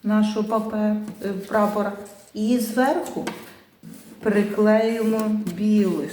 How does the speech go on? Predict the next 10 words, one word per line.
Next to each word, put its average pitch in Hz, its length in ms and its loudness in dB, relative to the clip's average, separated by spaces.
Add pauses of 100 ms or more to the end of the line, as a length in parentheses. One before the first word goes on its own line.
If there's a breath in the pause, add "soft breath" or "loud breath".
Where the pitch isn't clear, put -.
смужечкою. 165 680 -10 (220)
Ось 214 360 -4
так. - 320 -6 (460 loud breath)
Донизу 214 540 4
ми 185 100 2
теж 180 280 -4
проклеюємо, 196 960 0
щоб 208 220 -6
наша 202 220 -2
с-, - 180 -12